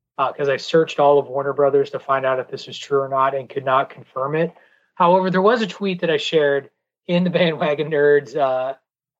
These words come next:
thread talking about a casting decision to replace Amy Adams as Lois Lane from the next Superman movie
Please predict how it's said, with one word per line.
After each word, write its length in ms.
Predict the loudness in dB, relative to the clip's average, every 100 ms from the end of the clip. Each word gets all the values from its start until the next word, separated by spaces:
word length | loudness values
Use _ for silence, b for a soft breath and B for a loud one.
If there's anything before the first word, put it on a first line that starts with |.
| _ _ _
thread 440 | 2 4 2 -2 _ _ _ _ _ _ _ _ _
talking 340 | 0 2 0
about 340 | -2 2 0 2
a 460 | 0 2 0 -2 -10 _ -6
casting 520 | 0 0 0 -6 -8
decision 460 | -10 -12 -14 -16
to 180 | -18 -12
replace 560 | -10 -8 -2 -2 -2 -6 -6
Amy 300 | -4 -2 2
Adams 600 | 2 2 -2 -10 -20 _ _ _ _ _ _ _
as 220 | 0 0 2
Lois 380 | 2 4 2
Lane 360 | -4 -6 -6 -8
from 220 | -12 -12
the 80 | -2
next 240 | 0 0
Superman 560 | -2 -6 -4 2 4 4
movie 460 | 0 -2 -2 -4